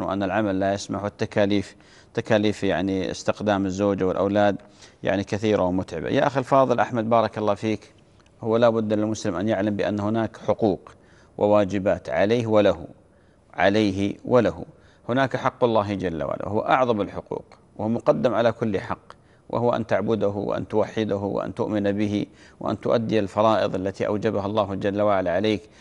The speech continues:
من الصلوات وما يلحقها من الوضوء والاغتسال من الجنابة ووجوب أداء الزكاة، وكذلك صوم رمضان وحج البيت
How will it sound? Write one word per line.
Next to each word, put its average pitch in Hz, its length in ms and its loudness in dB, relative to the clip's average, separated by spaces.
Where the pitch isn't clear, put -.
من 123 140 0
الصلوات 101 680 2
وما 101 260 0
يلحقها 101 560 0
من 101 160 -4
الوضوء 101 440 0
والاغتسال 104 680 0
من 110 120 0
الجنابة 101 560 0
ووجوب 98 840 -2
أداء 104 240 2
الزكاة، 101 520 0
وكذلك 101 440 -2
صوم 104 240 -2
رمضان 101 440 2
وحج 101 320 -4
البيت 104 420 0